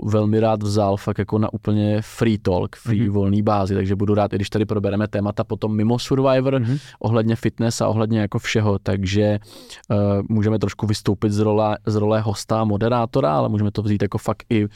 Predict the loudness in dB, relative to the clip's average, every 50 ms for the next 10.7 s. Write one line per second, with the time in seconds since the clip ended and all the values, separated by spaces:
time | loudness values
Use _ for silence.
0 | -12 -20 -20 -20 -12 -2 0 2 2 2 0 0 -2 0 2 2 0 2 2 0
1 | 0 0 0 0 0 2 2 2 0 2 0 -2 0 0 -2 0 2 2 2 2
2 | 2 0 0 -2 -2 -2 -2 -2 -2 0 0 2 2 2 2 2 2 0 -2 _
3 | -10 -10 -4 -2 -2 -2 -2 -2 -2 -2 -2 -2 -4 -6 -4 -2 -2 0 0 0
4 | -2 -4 -8 _ _ _ _ _ _ _ _ -16 -6 -2 0 0 0 0 -2 -4
5 | -4 0 0 0 2 2 2 0 0 0 0 0 0 0 0 0 -2 -2 -2 0
6 | 0 0 0 0 -2 0 -2 -4 -4 -2 -4 -2 -2 -2 0 0 0 0 0 -2
7 | -2 0 0 0 2 2 2 2 2 0 -2 -6 _ _ _ _ _ _ _ _
8 | _ _ _ -18 -16 -16 -8 -4 0 2 4 4 4 2 0 -2 -4 -4 -2 -2
9 | -2 -2 -2 -2 -4 -2 0 0 2 2 0 0 0 0 0 2 2 0 0 0
10 | 0 2 2 2 2 0 0 0 0 0 0 0 -2